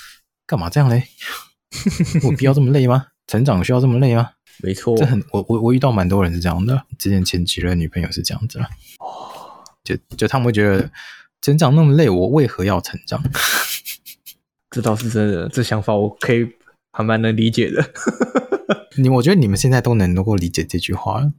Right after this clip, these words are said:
Speaker 1: 就是成长那么累，为什么要成长？可是我们可以讲得出来为什么要成长吧，你们现在的状态。那是因为我们走过啦，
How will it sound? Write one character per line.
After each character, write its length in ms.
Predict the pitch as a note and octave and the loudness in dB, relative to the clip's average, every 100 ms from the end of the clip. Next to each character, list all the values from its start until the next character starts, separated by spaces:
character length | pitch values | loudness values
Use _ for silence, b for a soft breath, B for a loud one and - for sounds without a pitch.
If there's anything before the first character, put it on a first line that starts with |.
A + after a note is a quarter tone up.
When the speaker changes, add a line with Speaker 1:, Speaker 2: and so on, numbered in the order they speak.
| - | -4
Speaker 1:
就 100 | F2+ | -6
是 100 | - | -4
成 160 | - C#3+ | 0 2
长 160 | C3 | 4
那 80 | A#2+ | 2
么 140 | G#2+ G#2 | 2 2
累， 160 | F#2 | 2
为 100 | G#2 | 2
什 100 | F#2+ | 0
么 80 | F2 | -2
要 80 | - | -4
成 200 | - F#2+ | -4 -4
长？ 180 | - C#3 - | -2 -4 -4
可 120 | G2 | -2
是 320 | C3+ A2 C#3+ | 0 0 -2
我 140 | - G#2+ | -2 0
们 160 | G#2 | 0
可 240 | G#2 - A#2+ | 0 0 2
以 240 | A#2+ F#2+ - _ _ | 0 -2 -12 _ _
讲 260 | - F#2+ F2 | -4 -2 -2
得 60 | F#2 | -2
出 220 | - A#2 | 0 0
来 100 | F2+ | 2
为 160 | A2+ | 0
什 100 | G#2 | 0
么 80 | F2 | 0
要 80 | F2 | -2
成 220 | - E2+ | -2 -4
长 160 | G2 G2+ | -4 -2
吧， 120 | A#2 | -2
你 100 | G2+ | 0
们 100 | F#2 | 0
现 180 | - G2+ | 0 0
在 160 | F#2+ - _ | -2 -4 _
的 80 | F2+ | -6
状 220 | F2+ - | -4 -4
态。 240 | - F#2+ - _ B B B B B B | -6 -8 -8 _ B B B B B B
那 100 | D#3+ | 0
是 120 | E3+ G3 | 4 6
因 80 | |
为 100 | F#3+ | 6
我 160 | A#2+ F#2+ | 4 0
们 220 | F#2 F#2 | 0 -2
走 240 | - E2+ E2+ | -2 -2 0
过 280 | - B2+ | 2 2
啦， 220 | G#2+ G2 | 2 -2